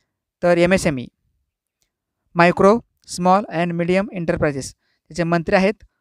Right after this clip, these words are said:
अ, नितीन गडकरी आणि केव्हीआयसीचं हेडक्वार्टर आहे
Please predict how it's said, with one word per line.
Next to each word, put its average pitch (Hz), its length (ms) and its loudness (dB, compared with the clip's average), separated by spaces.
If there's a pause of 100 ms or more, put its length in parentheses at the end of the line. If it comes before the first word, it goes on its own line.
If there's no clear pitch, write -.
(460)
अ, 151 200 -6
नितीन 170 260 -2
गडकरी 185 400 0 (240)
आणि 160 280 -6
केव्हीआयसीचं 175 400 0
हेडक्वार्टर 175 420 0
आहे 190 180 0